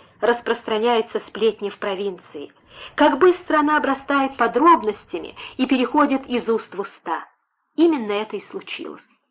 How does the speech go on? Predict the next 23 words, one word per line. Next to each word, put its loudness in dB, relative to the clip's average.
Наши 2
отношения 2
с -6
Бригиттой -2
были 0
теперь -4
не -4
те, 0
что -8
прежде. -8
Как 4
ни -4
слаба 2
была 2
её 0
попытка -2
уехать, 0
всё 0
же 2
она 2
сделала 4
эту -8
попытку -12